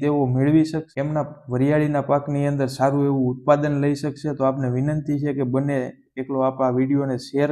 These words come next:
કરજો. ફરી એકવાર મળીશું આપણે એક નવા વીડિયો સાથે. ત્યાં સુધી હું આપનો કૃષિ મિત્ર કેવલ વઘેસિયા રજા લઉં છું.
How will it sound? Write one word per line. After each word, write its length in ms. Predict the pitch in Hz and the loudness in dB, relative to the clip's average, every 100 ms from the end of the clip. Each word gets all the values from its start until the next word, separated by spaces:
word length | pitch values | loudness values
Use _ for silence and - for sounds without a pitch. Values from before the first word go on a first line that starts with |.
| 139 | -2
કરજો. 340 | 147 143 147 147 _ _ _ _ _ _ _ | -4 -4 -6 -8 _ _ _ _ _ _ _
ફરી 220 | 139 147 151 | -4 -2 -2
એકવાર 240 | 151 156 147 | -2 0 0
મળીશું 540 | 147 151 147 160 151 143 - - 127 | 0 0 0 -2 -2 -4 -10 -8 -6
આપણે 260 | 135 135 | -2 -2
એક 100 | 131 127 | 0 0
નવા 200 | 139 151 143 | 2 2 2
વીડિયો 300 | 147 147 143 | 2 0 0
સાથે. 240 | 143 139 151 147 | -4 -4 -4 -4
ત્યાં 220 | 135 139 139 | 0 0 0
સુધી 260 | 147 143 | -2 0
હું 160 | 139 143 139 | 0 -2 -2
આપનો 260 | 147 143 143 135 - | -2 -2 0 -2 -4
કૃષિ 320 | 135 135 143 | -8 -6 -4
મિત્ર 260 | 143 - 139 | -6 -4 -4
કેવલ 320 | 135 143 135 | 0 2 2
વઘેસિયા 800 | 131 139 131 143 127 117 - 123 | 0 -2 -2 0 0 0 -4 -8
રજા 240 | 127 147 147 | 0 2 2
લઉં 160 | 151 | -2
છું. 180 | 151 151 | -4 -6